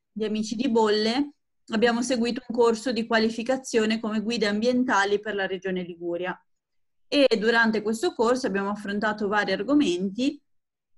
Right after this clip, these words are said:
eh, in tutti i settori che possono in qualche modo riguardare l'attività di guide subacquee, e uno è stato anche la meteorologia. In più io, eh, avendo una laurea in scienze geografiche,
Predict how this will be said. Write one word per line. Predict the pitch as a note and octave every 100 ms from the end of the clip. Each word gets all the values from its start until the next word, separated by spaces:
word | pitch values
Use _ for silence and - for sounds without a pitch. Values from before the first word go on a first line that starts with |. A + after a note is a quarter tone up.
| _ - -
eh, | G#3 G3+ F#3 F#3 E3+ F3+ F3
in | G3 G3
tutti | A3 G#3+
i | G#3
settori | G3+ F#3+ A3+ A3 F#3+
che | F#3
possono | G3 G#3 - F#3+ F#3
in | F#3+
qualche | G3 F#3+ G3+
modo | G#3+ G#3+ F#3
riguardare | F#3 F3 F#3 G#3+ G#3 F3+
l'attività | F3 - F3+ F#3+ G3+
di | F3+
guide | E3+ F#3 G3
subacquee, | - D4+ - - A3 B3 D4 - - _ _
e | D#4 F4 F#4 -
uno | C#4 C4
è | D4
stato | D4 G#3+ G#3+
anche | G3+ G3
la | G3+
meteorologia. | G3 F#3 G3+ F#3 F3+ F#3 D#3+ E3+ E3+ - _ _ -
In | E4
più | C#4 B3
io, | C4 A3 A3 A3
eh, | G3+ G3 F#3 F#3 F3+
avendo | F#3 G3+ G#3+ G#3+ G3 F3+ E3+ E3
una | F#3+ F#3+ F3+ F3+
laurea | F#3+ G#3 G3 F#3+ F3+
in | F#3 F#3 F#3 F#3 F3+
scienze | - A3 G#3+ G#3
geografiche, | G3 F3 A3+ G3+ - G3 F3 E3